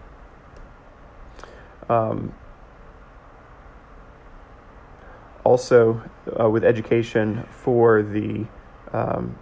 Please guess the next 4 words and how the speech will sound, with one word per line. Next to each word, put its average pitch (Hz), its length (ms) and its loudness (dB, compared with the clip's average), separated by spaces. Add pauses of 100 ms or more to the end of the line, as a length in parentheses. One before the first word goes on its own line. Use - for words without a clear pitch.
(100)
use 113 480 -6 (380)
of 101 440 2 (720)
progestin 107 800 -2 (580)
only, 120 460 0